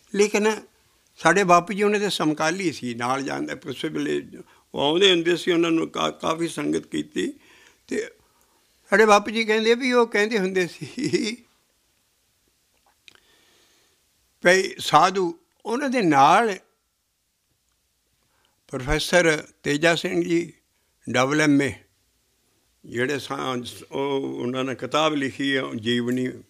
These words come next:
ਬਾਬੇ ਅਤਰ ਸਿੰਘ ਜੀ, ਲੈਂਗੁਏਜ ਡਿਪਾਰਟਮੈਂਟ 'ਚ, ਬੜੇ ਪਿਆਰੇ ਸਾਹਿਬ, ਉਹ ਵੀ ਉਹਨਾਂ ਦੇ ਨਾਲ ਲੱਗੇ ਔਰ ਉਹਨਾਂ ਨਾਲ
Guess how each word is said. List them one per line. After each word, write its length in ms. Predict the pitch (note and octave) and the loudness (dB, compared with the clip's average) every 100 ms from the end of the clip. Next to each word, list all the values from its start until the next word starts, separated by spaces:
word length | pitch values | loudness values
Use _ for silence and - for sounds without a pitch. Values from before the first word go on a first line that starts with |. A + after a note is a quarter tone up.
| - | -20
ਬਾਬੇ 580 | - B2 A#2 A#2 B2+ A#2+ | -20 -14 -8 -4 -2 -2
ਅਤਰ 180 | A#2 A#2+ | -4 -8
ਸਿੰਘ 280 | - C3+ A#2 | -8 -6 -6
ਜੀ, 120 | A#2+ | -2
ਲੈਂਗੁਏਜ 420 | A#2+ B2 B2+ C3 | 0 2 0 -4
ਡਿਪਾਰਟਮੈਂਟ 540 | B2 B2+ B2 B2+ B2+ | -4 -4 -4 -6 -8
'ਚ, 140 | A2 - _ _ - - - _ _ | -10 -14 _ _ -20 -20 -20 _ _
ਬੜੇ 120 | A#3 | -2
ਪਿਆਰੇ 300 | A#3+ A3+ A3+ | 2 2 2
ਸਾਹਿਬ, 280 | - A#3+ A#3+ - _ - | 2 0 0 -8 _ -4
ਉਹ 120 | C4 | 0
ਵੀ 180 | C4+ C4 | 2 2
ਉਹਨਾਂ 320 | C4 A#3+ A#3 | 2 2 2
ਦੇ 180 | A3+ G#3+ | 2 2
ਨਾਲ 360 | F3+ E3 D#3 | 4 4 2
ਲੱਗੇ 360 | C#3+ C3 D3 F3 | -2 -4 0 2
ਔਰ 160 | F#3 F#3 | 2 0
ਉਹਨਾਂ 320 | F3 D#3+ D3+ | 0 0 0
ਨਾਲ 340 | D3 C#3+ D#3 | 0 0 -2